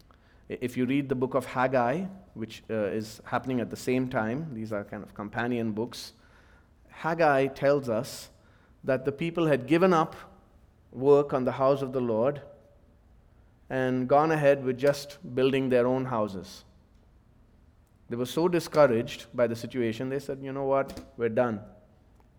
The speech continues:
I'm just going to build my own house." And they were busy doing that and neglected God's work. And of course, when God's people disobey in such ways, God withholds his blessing.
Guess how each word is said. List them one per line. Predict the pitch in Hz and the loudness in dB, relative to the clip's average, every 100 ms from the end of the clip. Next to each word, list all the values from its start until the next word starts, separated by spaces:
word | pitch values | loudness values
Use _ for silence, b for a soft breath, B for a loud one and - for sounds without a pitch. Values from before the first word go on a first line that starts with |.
| _ | _
I'm | 123 127 | -6 -4
just | 127 | -4
going | 135 127 | -2 -2
to | |
build | 117 127 131 | 0 2 2
my | 127 | 0
own | 127 | 0
house." | 127 127 123 123 123 | -2 -2 0 0 -2
And | 117 113 | -6 -2
they | |
were | 120 120 113 B B B B | 0 -2 -4 B B B B
busy | 131 139 147 | -2 0 2
doing | 143 143 | 2 2
that | 143 123 117 - - - - _ _ _ - | 2 2 0 -10 -20 -20 -20 _ _ _ -6
and | 120 | -4
neglected | 117 131 143 - 117 110 - - b b b - | -2 2 2 2 -4 -4 -10 -20 b b b -4
God's | 123 123 117 | 0 0 0
work. | 139 113 - - _ _ _ _ _ _ _ _ _ _ _ - b b b b | -8 -8 -12 -20 _ _ _ _ _ _ _ _ _ _ _ -20 b b b b
And | 139 | -6
of | 143 - | -6 -2
course, | 123 131 - - - - _ _ _ | -2 -2 -4 -14 -18 -20 _ _ _
when | 123 120 120 117 | 0 0 0 -4
God's | 120 127 123 | 0 0 0
people | - 123 123 | -2 -2 -2
disobey | 113 117 127 127 135 | -2 0 0 4 4
in | 131 117 | 2 2
such | 123 127 | 0 0
ways, | 117 107 113 | -2 -2 -2
God | 120 120 113 117 | -2 0 0 0
withholds | 120 131 143 120 113 | -4 -2 -2 -2 -4
his | 120 | -10
blessing. | 113 127 127 101 | -8 -10 -8 -14